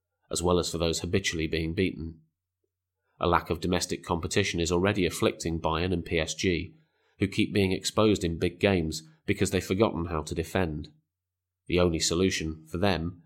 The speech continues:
is a Super League. Every year, it feels, it comes closer. If access to it starts to be determined on such criteria as historical merit,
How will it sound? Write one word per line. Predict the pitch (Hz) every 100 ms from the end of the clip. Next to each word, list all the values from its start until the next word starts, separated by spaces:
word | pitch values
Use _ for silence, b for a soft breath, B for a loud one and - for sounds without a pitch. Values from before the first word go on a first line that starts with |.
| _
is | - 82
a |
Super | - 101 95
League. | 78 76 71 _ _ _ _ _ _ _ _ _ _ _ _ _ _ _ _ -
Every | 98 95
year, | 92 101 87
it | 78
feels, | - 82 82 101 - -
it | -
comes | 101 101 101
closer. | - 107 98 78 - _ _ _ _ _ _ _ _ _
If | - 87
access | 82 - 85 -
to | - 92
it | 85 -
starts | 95 85 -
to | 85
be | 87
determined | 80 - 98 95 104
on | 82
such | 82 95 -
criteria | - 87 - 113 107 87 82
as | 80 -
historical | - 92 - 95 85 -
merit, | 85 95 107 78 -